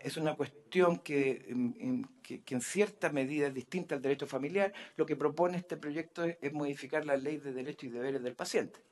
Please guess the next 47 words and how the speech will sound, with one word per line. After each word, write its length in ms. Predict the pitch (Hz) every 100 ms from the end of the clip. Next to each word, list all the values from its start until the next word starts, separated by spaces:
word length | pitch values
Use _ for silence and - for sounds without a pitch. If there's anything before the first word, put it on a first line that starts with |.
| _ _ _ _ _ -
Eso 180 | 131
da 140 | 156 143
cuenta, 500 | 156 156 156 156 - - _ _ -
eh, 100 | 143
como 180 | - 113
lo 80 | 117
dije 160 | 123
al 60 | 139
principio, 640 | 156 156 180 170 175 170 - _
de 220 | - 117 -
que 220 | - 120
los 100 | 120
propósitos 500 | 117 131 147 135 139
son 120 | 147
múltiples. 460 | 196 131 - 123 - - - - -
Eh, 200 | 113 92 -
cuando 580 | - - 123 117 117 - -
se 220 | - 107
quiere 200 | 131 127
modificar 440 | 127 117 120 131
la, 100 | 135
la 420 | 120 98 - - 110
ley 140 | 123
de 120 | 117
derechos 440 | 104 104 123 120 120
y 60 |
deberes 220 | 107 113 117
del 60 |
paciente, 340 | 110 123 127 117
en 80 |
verdad 220 | 101 101 110
uno 100 | 113
está 260 | - 104
pensando 680 | - 98 98 110 110 104 104 - - - - -
en, 180 | - -
<clears throat> 40 |
en 260 | - 151 135
el 160 | 110 101
derecho 280 | 107 -
de 80 | 107
las 80 | 98
personas, 600 | - 98 - 151 143 139
en 100 | 107
cuestiones 360 | - 98 110 98
de 100 | 98
bioética, 500 | 107 123 - - - _ _ _ 104
¿eh? 160 | 113